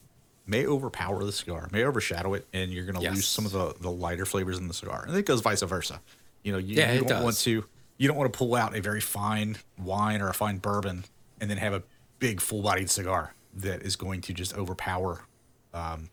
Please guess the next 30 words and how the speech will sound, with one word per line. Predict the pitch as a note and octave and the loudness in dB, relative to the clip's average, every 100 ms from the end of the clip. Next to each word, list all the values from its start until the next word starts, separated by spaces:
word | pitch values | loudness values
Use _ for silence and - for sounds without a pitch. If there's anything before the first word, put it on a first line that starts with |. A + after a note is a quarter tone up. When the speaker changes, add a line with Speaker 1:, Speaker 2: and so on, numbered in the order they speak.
| - | -10
Speaker 1:
what | G2 | -8
you're | F2+ | -4
s-, | F#2 - - | -4 -4 -6
what | G2+ | -4
you're | F2+ | -2
smoking | F#2+ A2+ D#3 - - - - _ | 0 0 0 -2 -14 -18 -20 _
or | A2 | 2
what | A2+ A2+ | 4 4
you're | G2+ | 4
drinking. | C3+ D#3+ F2+ | 2 0 -4
I'm | E2+ | -2
sorry. | B2 C3+ - _ _ _ _ _ | -2 -2 -6 _ _ _ _ _
Uh, | A2+ A#2 | -2 0
so, | G#2+ D3 B2+ - _ _ _ _ | 2 2 2 -2 _ _ _ _
so | - | -2
yeah, | D#3 D3 G2 B1 | 2 4 2 -4
having, | - C#3 E3+ G3+ F3 - - | 0 2 2 -2 -4 -8 -8
um, | B2+ A#2+ - - - | -8 -8 -10 -20 -4
your | A#2 | -2
drink | G#2+ D#3+ C#3+ | 2 0 -2
can | - | -6
definitely | A#2+ D#3+ | -2 -2
change | - B2+ C#3+ | 0 0 0
that, | A2 G#2 - | 2 2 2
and | C3 | 2
it | C3 | 2
can | - | 2
be | |
for | F#3+ F3+ | 2 2
the, | C#3 | 0